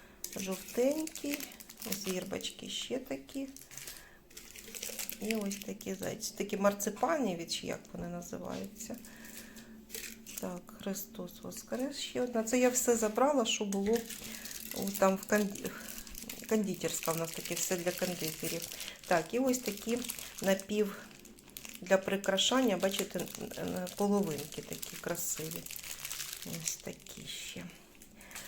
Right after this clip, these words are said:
Так, ще ось побачила В Т Б, ось таке, ось така прикраса, теж десь почеплю. Так що буду сьогодні займатися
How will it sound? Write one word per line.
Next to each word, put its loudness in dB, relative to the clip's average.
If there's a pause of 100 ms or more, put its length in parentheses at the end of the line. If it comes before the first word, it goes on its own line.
(600)
Так, 10
ще 12
ось 12 (420)
побачила 8
В 12
Т 4
Б, 4
ось 2
таке, 2 (120)
ось -2
така -2
прикраса, -2
теж -2
десь -8
почеплю. -2 (920)
Так -2
що 0
буду 4
сьогодні 2
займатися 2